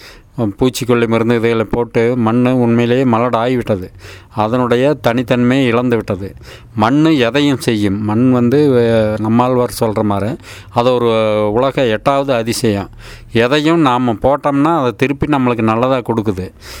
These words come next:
எந்த குப்பை போட்டாலும் அந்த மண் வந்து அதை மாற்றி நம்மளுக்கு தேவையான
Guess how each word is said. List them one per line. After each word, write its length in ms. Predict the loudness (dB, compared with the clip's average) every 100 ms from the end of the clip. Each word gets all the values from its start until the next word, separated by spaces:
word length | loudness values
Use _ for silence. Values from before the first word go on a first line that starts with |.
| -6
எந்த 280 | -2 0 0
குப்பை 360 | -2 -2 -2 0
போட்டாலும் 540 | -2 -2 -2 -2 -2 -6 -16 -20 -2
அந்த 240 | 0 2
மண் 340 | 0 0 2 2
வந்து 340 | 2 2 2
அதை 180 | 2 0
மாற்றி 500 | 0 0 -2 -2 -2 0
நம்மளுக்கு 580 | 0 2 2 2 0 -4 0
தேவையான 560 | 0 2 0 0 0